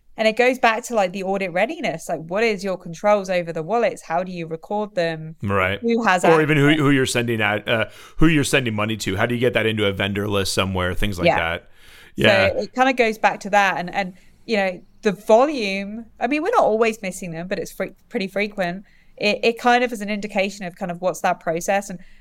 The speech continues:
Speaker 1: and, you know, sometimes you're a startup and that's just the nature of startups, right?
Speaker 2: Yeah.
Speaker 1: So it is what it is. But as they grow and mature, the conversation changes around to, like, how can they prevent that?
Speaker 2: Do
Speaker 1: Um,
Speaker 2: you,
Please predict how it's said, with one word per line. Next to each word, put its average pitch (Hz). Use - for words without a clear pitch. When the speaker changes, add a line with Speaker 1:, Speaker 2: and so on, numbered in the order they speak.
Speaker 1:
and, 220
you 269
know, 226
sometimes 220
you're 196
a 220
startup 240
and 180
that's 196
just -
the 190
nature 185
of 160
startups, -
right? 160
Speaker 2:
Yeah. 90
Speaker 1:
So 165
it 220
is 196
what 202
it 185
is. 185
But -
as 208
they 254
grow 208
and 180
mature, 185
the 190
conversation 190
changes 175
around 160
to, 160
like, 151
how 185
can 185
they 170
prevent 165
that? -
Speaker 2:
Do 151
Speaker 1:
Um, -
Speaker 2:
you, 427